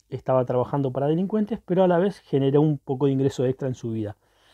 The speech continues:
Si bien cabe desca-, destacar que un veterinario de grandes animales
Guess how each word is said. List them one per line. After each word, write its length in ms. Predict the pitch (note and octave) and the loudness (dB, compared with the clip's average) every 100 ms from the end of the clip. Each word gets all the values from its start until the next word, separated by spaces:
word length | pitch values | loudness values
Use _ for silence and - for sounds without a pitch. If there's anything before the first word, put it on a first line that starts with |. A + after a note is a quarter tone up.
| _ _ | _ _
Si 200 | - B2 | -6 0
bien 240 | B2+ D#3 | 4 2
cabe 320 | C3 B2+ A#2+ | 2 -4 -4
desca-, 180 | A2 A2+ | -6 -10
destacar 480 | A#2+ A2+ A#2 C3+ C3+ | -10 -10 -8 -6 -4
que 60 | B2 | -2
un 120 | A#2+ | -2
veterinario 580 | A2+ A#2 A#2 C3+ C3 A#2 | -2 -2 -2 0 2 0
de 120 | A2+ | -2
grandes 280 | A2+ C3 B2 | -2 0 0
animales 520 | A#2 A#2 D#3+ F3+ D#3 | 0 2 4 4 2